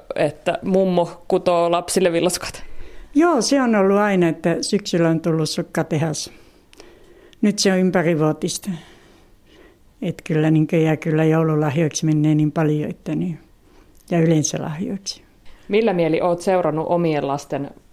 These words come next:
Speaker 1: vanhemmuutta?
Speaker 2: Ne on kyllä yhtä tapakoita kuin minäkin. Tiukkoja äitejä, mutta kyllä niinkö paljon antavat periksikin, niinkö pitääkin. Ja varmaan suunnilleen sama malli kuin mullakin.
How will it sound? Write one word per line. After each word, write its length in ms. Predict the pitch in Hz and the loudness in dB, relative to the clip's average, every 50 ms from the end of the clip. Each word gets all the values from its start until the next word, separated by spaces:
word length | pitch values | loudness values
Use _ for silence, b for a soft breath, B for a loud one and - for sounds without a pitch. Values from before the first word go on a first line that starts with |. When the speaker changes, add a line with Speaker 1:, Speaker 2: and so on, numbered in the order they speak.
| - - _ _ - | -20 -20 _ _ -2
Speaker 1:
vanhemmuutta? 760 | 160 156 156 151 147 143 151 151 156 175 185 180 - - - - - - - - - - - - - - - - - - - - - - - - - - - - - - - b b b b b b b b b b b b b b b b b b b b - 381 415 | -2 0 -2 -2 -4 -6 -6 -6 -6 -6 -6 -8 -10 -14 -16 -16 -12 -12 -12 -12 -12 -14 -16 -16 -18 -20 -20 -18 -18 -18 -18 -20 -20 -20 -20 -20 -20 -20 -20 -20 -20 -20 -20 b b b b b b b b b b b b b b b b b b b b -6 0 2
Speaker 2:
Ne 340 | 359 359 349 320 240 202 185 | 4 6 6 6 4 4 4
on 520 | 175 175 175 180 196 202 196 208 220 220 220 | 4 4 4 4 4 4 4 4 4 2 2
kyllä 520 | - 277 269 269 269 254 247 247 240 - | 2 2 4 4 4 4 4 4 2 4
yhtä 340 | - 262 254 233 - - 240 | 2 2 2 2 2 0 0
tapakoita 600 | 226 247 226 - 233 214 202 208 208 196 196 202 190 | 2 0 0 2 0 0 0 0 0 0 2 0 0
kuin 180 | - 208 202 | 2 2 4
minäkin. 440 | 202 190 175 165 160 - - 196 - B B B B B B B B B B B B B - | 4 4 4 4 2 0 -2 -4 -4 B B B B B B B B B B B B B -2
Tiukkoja 580 | - 202 175 - - - 196 185 196 214 220 202 208 B - 294 330 330 | 0 2 2 0 0 0 0 2 2 2 2 0 -2 B -8 -6 -6 -2
äitejä, 460 | 254 190 180 180 175 - 196 202 202 196 | 0 0 0 2 2 4 4 4 4 4
mutta 220 | 190 180 - 175 | 2 0 -2 -4
kyllä 300 | - 185 170 170 175 - 311 302 | -2 0 0 2 2 0 0 0
niinkö 260 | 285 185 170 - 185 | 0 0 0 -2 -4
paljon 400 | 170 - 185 185 180 175 170 175 | -2 0 2 2 4 4 4 4
antavat 380 | 175 170 165 180 175 175 165 - | 4 2 2 0 0 0 0 -2
periksikin, 520 | - 160 165 170 151 - - - - 208 | -2 0 0 -2 -2 -4 -10 -6 -2 0
niinkö 180 | 233 233 285 262 | 0 2 0 0
pitääkin. 600 | - 214 170 - 175 156 156 - - - 254 269 | 0 -2 0 0 -2 -2 -2 -4 -2 2 2 2
Ja 160 | 269 277 359 381 381 349 - - - 381 370 359 - | 2 2 0 -4 -6 -10 -12 -10 -8 -6 -4 0 2
varmaan 440 | 320 233 196 170 185 196 226 254 - | 2 2 2 2 0 2 2 2 0
suunnilleen 480 | - 269 247 226 220 208 202 196 196 | 0 0 2 2 4 4 4 4 4
sama 340 | 180 - 202 190 190 185 180 | 2 2 2 2 4 4 4
malli 280 | 175 175 165 165 156 151 | 4 4 4 2 2 0
kuin 200 | - - 156 156 | 0 0 0 2
mullakin. 480 | 156 156 156 156 165 165 - - - | 2 2 0 -2 -4 -8 -10 -14 -20